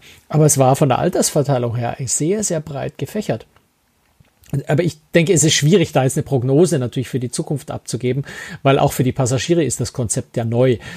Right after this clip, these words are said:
Das heißt, viele haben das vielleicht auch noch gar nicht so realisiert, wie sie da gebucht haben, äh, dass das jetzt, äh, ein, ein neues, ein anderes Konzept, äh, ist,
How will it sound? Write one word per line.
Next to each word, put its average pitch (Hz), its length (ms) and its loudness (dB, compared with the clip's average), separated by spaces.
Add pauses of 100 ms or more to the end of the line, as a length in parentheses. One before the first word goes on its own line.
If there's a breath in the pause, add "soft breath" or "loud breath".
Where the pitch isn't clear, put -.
(120)
Das 107 140 -4
heißt, 123 220 -2
viele 143 600 2 (100)
haben 143 200 0
das 147 140 2
vielleicht 127 300 -2
auch - 80 -2
noch 120 160 -4
gar 123 200 -2
nicht 156 180 2
so 123 140 -2
realisiert, 120 720 0
wie 127 80 0
sie 117 120 -2
da 120 140 -4
gebucht 123 500 -4
haben, 110 240 -4 (300 loud breath)
äh, 131 240 -6
dass - 220 -4
das 127 160 -4
jetzt, - 380 0
äh, 135 300 -6 (540)
ein, 143 140 0
ein 131 160 -2
neues, 160 420 4
ein 127 100 -6
anderes 151 480 -4
Konzept, 151 540 -6
äh, 143 340 -4
ist, - 220 -2